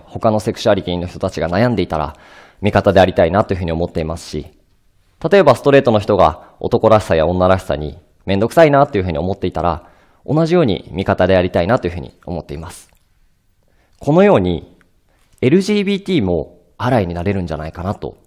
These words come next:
考えているんです。また、もしかしたらこのアライという言葉、エルジービーティーだけの言葉じゃないかもしれないというふうに思っています。一人一人が持つあらゆる違いに対して、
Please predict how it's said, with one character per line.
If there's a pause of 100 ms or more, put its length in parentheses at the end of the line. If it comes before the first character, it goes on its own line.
(160)
考
え
て
い
る
ん
で
す。 (2500)
ま
た、 (720)
も
し
か
し
た
ら
こ
の
ア
ラ
イ
と
い
う
言
葉、 (420)
エ
ル
ジ
ー
ビ
ー
テ
ィ
ー
だ
け
の
言
葉
じ
ゃ
な
い
か
も
し
れ
な
い
と
い
う
ふ
う
に
思
っ
て
い
ま
す。 (1800)
一
人
一 (140)
人
が
持
つ
あ
ら
ゆ
る
違 (140)
い
に
対
し
て、